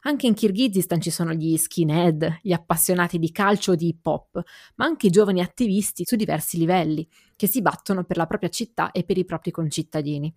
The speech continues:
Progressivamente spuntano organizzazioni e gruppi di attivismo ecologista, femminista, marxista,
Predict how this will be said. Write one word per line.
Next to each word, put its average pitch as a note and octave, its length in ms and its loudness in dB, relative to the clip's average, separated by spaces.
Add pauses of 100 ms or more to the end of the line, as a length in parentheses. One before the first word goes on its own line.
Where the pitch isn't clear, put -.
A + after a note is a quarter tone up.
Progressivamente A#3+ 840 4
spuntano F3+ 640 -2
organizzazioni G3 1000 0
e - 120 -2
gruppi F3+ 360 0
di E3+ 100 4
attivismo A3 640 0
ecologista, E3+ 800 2
femminista, F3+ 720 0
marxista, E3+ 800 0